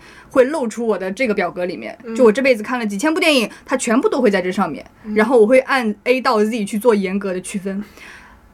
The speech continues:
Speaker 1: 还有冰箱贴。
Speaker 2: 嗯。
Speaker 1: 我去到每一个城市，我都会买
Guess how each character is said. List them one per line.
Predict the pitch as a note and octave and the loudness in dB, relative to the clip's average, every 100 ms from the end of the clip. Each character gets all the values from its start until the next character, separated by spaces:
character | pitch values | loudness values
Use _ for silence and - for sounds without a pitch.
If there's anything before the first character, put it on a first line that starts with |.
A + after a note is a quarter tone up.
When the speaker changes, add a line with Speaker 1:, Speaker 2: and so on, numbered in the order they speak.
| _ | _
Speaker 1:
还 | B3 | 4
有 | B3+ G#3 | 4 4
冰 | C4 | 0
箱 | C#4 C#4+ | 0 0
贴。 | C#4+ D4+ - _ | -2 -6 -10 _
Speaker 2:
嗯。 | A3 G3+ G3 - | -8 -6 -6 2
Speaker 1:
我 | A3 | 2
去 | G3+ E4 | 4 2
到 | D4 C4+ | 2 4
每 | B3+ F#3 | 2 2
一 | F#3 | 0
个 | C#4+ | -2
城 | C4 G#3+ F#3+ | -2 -2 -2
市， | - A3 G3 | 0 2 2
我 | F#3+ | 2
都 | F#3+ | 2
会 | A3 C4+ | 4 4
买 | A#3 E3 - | 4 -2 -4